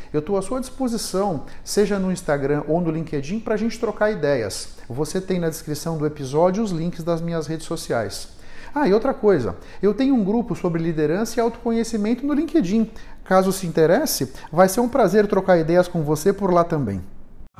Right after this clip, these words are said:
Esse episódio do Lideracast tem o apoio do jornal Empresas e Negócios. É um jornal muito interessante que traz conteúdos muito ricos e atuais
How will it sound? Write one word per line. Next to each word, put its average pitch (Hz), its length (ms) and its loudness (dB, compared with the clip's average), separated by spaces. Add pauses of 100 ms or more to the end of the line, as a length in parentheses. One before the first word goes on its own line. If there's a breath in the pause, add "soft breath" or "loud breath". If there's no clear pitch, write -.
(1900 soft breath)
Esse 254 240 2
episódio 165 500 -2
do 143 80 -4
Lideracast 135 840 0 (240)
tem 196 160 -2
o 190 140 0
apoio 208 360 0
do 196 140 0
jornal 175 500 0
Empresas 196 580 -2
e 190 40 -4
Negócios. 131 720 -6 (420 loud breath)
É 185 140 0
um 214 140 2
jornal 170 560 0
muito 208 420 0
interessante 151 720 -4
que 143 80 -12
traz 175 320 -4
conteúdos 156 640 -2
muito 190 500 -2
ricos 180 560 -6
e 190 140 0
atuais 165 840 -2